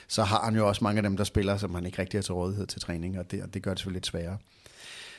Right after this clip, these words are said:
Så skal vi til et, øh, kigge lidt på perspektivet for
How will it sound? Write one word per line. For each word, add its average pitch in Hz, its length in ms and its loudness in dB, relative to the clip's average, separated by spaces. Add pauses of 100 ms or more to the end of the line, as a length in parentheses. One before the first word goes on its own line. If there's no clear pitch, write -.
(120)
Så - 180 4
skal 185 200 6
vi 185 100 10
til 120 840 8
et, 101 140 -2
øh, 98 320 0
kigge 151 200 -4
lidt 147 100 2
på - 80 4
perspektivet - 600 0
for 101 400 2